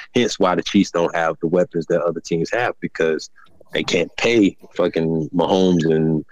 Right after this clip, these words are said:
I mean, Chris Jones couldn't even s-, think about it. Chris Jones, like, Chiefs lost, like, think about that. Chiefs basically lost a game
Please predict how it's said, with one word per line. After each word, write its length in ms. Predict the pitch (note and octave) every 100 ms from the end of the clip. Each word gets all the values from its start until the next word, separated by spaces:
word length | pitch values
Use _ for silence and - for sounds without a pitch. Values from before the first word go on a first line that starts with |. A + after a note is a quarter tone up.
| - - F#2
I 60 |
mean, 120 | F#2+
Chris 220 | - C#3 G2
Jones 440 | C#3 C#3+ C3 A#2+
couldn't 180 | C#3 C3
even 200 | B2 G#2+
s-, 200 | - - - - -
think 140 | F3
about 220 | B2 F2+
it. 140 | E2 -
Chris 180 | D#3
Jones, 420 | A2+ B2 E3 F3 C#3+ - D#3
like, 180 | B2+
Chiefs 320 | - A3 B3 F#3+
lost, 300 | F#3 E3+ -
like, 260 | D#3 A#2+ - -
think 120 | G#3+
about 200 | D#3+ F#2+
that. 160 | E2+ -
Chiefs 300 | - A3 -
basically 360 | C3 E3 - C3+
lost 260 | C3+ -
a 60 | G#2
game 420 | A#2 A2 F#2+